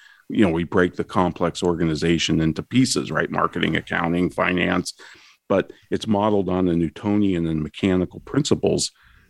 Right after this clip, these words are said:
presumes that if we study all the parts individually, we will understand the whole. Yet each of these functions are all subordinate to the enterprise system.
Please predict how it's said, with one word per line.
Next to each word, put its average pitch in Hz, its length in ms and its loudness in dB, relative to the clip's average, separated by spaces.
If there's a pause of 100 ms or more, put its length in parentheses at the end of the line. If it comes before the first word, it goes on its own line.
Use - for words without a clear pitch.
presumes 90 420 0
that 82 140 -2
if 80 160 -2
we 82 80 0
study 85 400 0
all 82 140 2
the 82 100 -4
parts - 400 0
individually, 82 840 0 (240)
we 85 140 4
will 80 160 2
understand 85 640 0
the 78 40 -8
whole. 92 420 0 (580)
Yet 92 220 0
each 113 200 0
of 101 60 0
these 85 180 0
functions - 540 2
are 82 140 2
all 82 100 4
subordinate 87 760 -2
to 87 80 -4
the 80 160 2
enterprise 80 480 0
system. - 480 -2